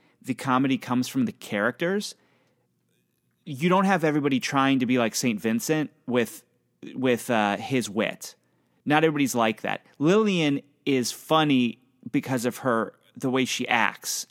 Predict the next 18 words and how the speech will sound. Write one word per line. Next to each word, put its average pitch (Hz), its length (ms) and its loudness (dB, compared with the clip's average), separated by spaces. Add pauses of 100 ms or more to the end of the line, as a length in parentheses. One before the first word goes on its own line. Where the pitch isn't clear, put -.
and 107 440 0
just 151 240 -2
her 135 100 0
personality. 113 760 -2 (360)
And 135 120 4
when 131 100 2
the 127 60 2
humor 180 320 -2
comes 139 240 -2
from 110 180 0
that, 120 400 0 (220)
that's 135 280 -2
when 117 460 0 (340)
I 120 140 2
think 117 280 -4
something's 104 380 -4
really 101 220 -2
funny. - 480 -6